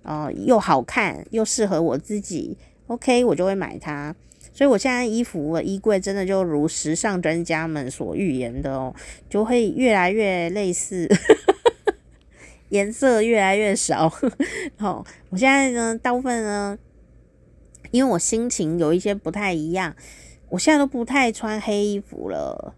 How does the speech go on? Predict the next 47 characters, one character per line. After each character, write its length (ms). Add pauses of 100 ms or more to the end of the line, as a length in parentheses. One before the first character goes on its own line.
也 120
不 100
太 340
穿 380
黑 200
色 160
的 120
东 240
西 280
哦。 180 (360)
那， 280 (520)
然 200
后 180
我 80
都 380
是 800
买 320
米 260
色 540
跟 220
白 260
色 480
这 100
两 160
个 80
颜 220
色 260
是 320
最 240
多， 380 (240)
然 140
后 280 (200)
有 200
一 80
些 800 (720)
小 240
小 140
的 100
配 200
件 240
是 100
彩 220
色 320
的 200
这 80
样 240
子。 240